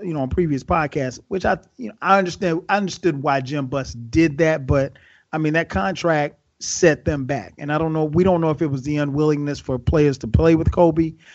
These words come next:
but for whatever reason, the Lakers have been stuck for the last three or four years, and that's including the years that they had, these last couple of years that they had with Kobe.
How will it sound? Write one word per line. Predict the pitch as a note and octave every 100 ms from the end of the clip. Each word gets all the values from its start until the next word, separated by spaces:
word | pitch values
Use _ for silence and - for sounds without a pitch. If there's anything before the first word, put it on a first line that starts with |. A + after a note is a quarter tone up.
| _ _
but | D#3
for | C#3 C#3+
whatever | D#3+ E3 D3+
reason, | C#3 F3+ E3 C#3+
the | C3
Lakers | B2 D#3+ F3 E3 C3+
have | D3 C#3 B2+
been | C3+ A#2+
stuck | - - F3+ E3 -
for | C#3
the | C3+
last | C3+ C#3 C#3 C3+ C3 - _ _ _ _ _
three | - E3+
or | D3+
four | - C#3+
years, | D3 D#3+ C#3+
and | C#3+
that's | D3+ D#3+
including | D#3+ C#3 - A3 A#3 G3 D#3
the | C#3+
years | D3 C3+
that | C3+
they | C#3 C#3+
had, | D3 C#3+
these | C#3+
last | D3 D3 C3+
couple | - G#3
of |
years | D3 C#3
that | C3
they | C#3
had | C#3
with | B2+
Kobe. | A#2 G3 D#3+